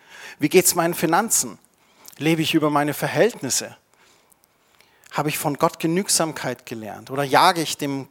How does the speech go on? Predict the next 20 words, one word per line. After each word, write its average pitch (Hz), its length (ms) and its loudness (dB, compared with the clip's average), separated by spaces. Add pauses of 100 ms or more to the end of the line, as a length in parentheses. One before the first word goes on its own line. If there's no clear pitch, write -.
(140)
Mammon 156 440 2
und 139 140 0
Konsum 147 460 -4
dieser 131 260 -2
Welt 139 300 0
nach? 110 240 -8
Ist - 180 -2
meine 156 220 0
Seele 165 340 2
in 147 180 -4
Gott - 260 6
gesättigt 196 540 -2
oder 156 140 0
suche 180 300 -2
ich - 80 -12
meine 147 200 0
Befriedigung 156 640 -4
durch 139 160 -4
irdische 151 400 -6
Dinge? 135 400 -8